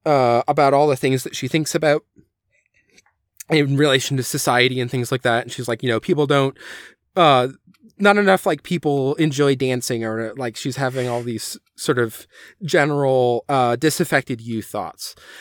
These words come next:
And then they're, like, asking, "Well, like, what book do you read? Like, what's your favorite book?" And it's like, "Oh, like, every day I read, like, a little bit of the Bible. I, like, keep it in the bathroom." Uh, there's a part like, "Well, have you ever read, like, Marx's Das Kapital?" And she's like, "What?" <laughs>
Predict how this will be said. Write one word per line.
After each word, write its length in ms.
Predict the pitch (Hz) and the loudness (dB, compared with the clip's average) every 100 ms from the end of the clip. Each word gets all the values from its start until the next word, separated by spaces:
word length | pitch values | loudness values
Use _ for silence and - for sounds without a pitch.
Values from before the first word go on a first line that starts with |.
| - | -6
And 160 | 143 147 | -2 0
then 140 | 135 | 2
they're, 100 | 143 | 2
like, 220 | 131 135 | 0 0
asking, 400 | 139 131 - 139 | 0 -2 -2 -2
"Well, 100 | 127 | -2
like, 180 | 123 120 | -2 0
what 200 | 160 175 | -2 2
book 180 | 160 - | 0 0
do 100 | 165 | -2
you 140 | 135 | -2
read? 300 | 123 127 123 | 0 0 0
Like, 180 | 113 113 | 0 -2
what's 180 | 135 - | -4 -2
your 160 | 143 123 | -2 0
favorite 300 | 143 127 117 | 0 0 0
book?" 240 | 120 117 | -2 -2
And 100 | 123 | -6
it's 120 | 117 | -4
like, 120 | 123 | -2
"Oh, 220 | 160 151 131 | 0 0 2
like, 160 | 131 | 0
every 220 | 156 170 | 2 2
day 260 | 156 156 139 | 4 4 4
I 40 | |
read, 340 | 131 135 135 127 | 0 -2 -4 -4
like, 160 | 127 | -4
a 20 | 135 | -2
little 220 | 143 147 | 0 0
bit 100 | 147 | 0
of 140 | 135 | -2
the 80 | 131 | -2
Bible. 420 | 131 127 113 98 | -2 -2 -4 -6
I, 80 | 113 | -6
like, 220 | 113 110 _ | -8 -8 _
keep 220 | - 151 | -6 -4
it 40 | 147 | -4
in 80 | |
the 80 | 139 | -4
bathroom." 480 | 131 127 - 113 104 - - - - - | -4 -4 -6 -8 -10 -14 -20 -18 -8 0
Uh, 400 | 165 139 131 131 | 2 4 2 0
there's 160 | 139 | -4
a 40 | 127 | 0
part 180 | 147 131 | 0 0
like, 180 | 135 | -2
"Well, 120 | 156 180 | 4 4
have 120 | 180 | 4
you 100 | 196 | 2
ever 200 | 214 202 | 2 2
read, 240 | 214 190 | 2 2
like, 240 | 175 156 - - | -2 -2 -6 0
Marx's 360 | 190 - 175 | 0 2 0
Das 200 | 170 165 | 2 0
Kapital?" 600 | - 185 180 135 98 104 - | 2 0 -2 -6 -8 -12 -10
And 120 | 143 | -8
she's 160 | 151 147 | -6 -6
like, 160 | 131 | 2
"What?" 180 | 185 | 2
<laughs> 20 | 247 | 2